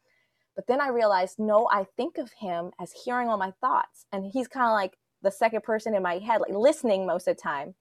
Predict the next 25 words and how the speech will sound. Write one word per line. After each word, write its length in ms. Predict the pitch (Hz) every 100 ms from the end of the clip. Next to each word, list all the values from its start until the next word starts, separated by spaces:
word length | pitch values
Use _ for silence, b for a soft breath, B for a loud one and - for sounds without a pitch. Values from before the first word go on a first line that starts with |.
| _ _ _
to 100 | -
my 200 | 202 202
just 260 | 196 202 190
droning, 520 | 180 196 202 156 170 _ _ _ _ _ _ _ _ _ _ -
but 360 | 180 220 196 - _ _ _ _ _ _ _ -
dropping 580 | 190 196 196 220 247 233
nuggets, 560 | 185 170 - - - 185
dropping 540 | 185 185 190 226 208 - _ _ - 185
guidance, 600 | 190 180 165 143 - -
you 120 | 196 180
know, 100 | 175
throughout 400 | 208 202 196 202
the 60 |
day. 360 | 185 156 170 - _ _ _ _ _ _ _ _ -
And 160 | 196 196
now 140 | 202
I 80 | 220
realize 540 | 214 214 196 190 190 -
I 80 | 196
don't 100 | 196
have 80 |
to 80 | 202
beat 140 | 208 185
myself 320 | 180 185 180
up 200 | 185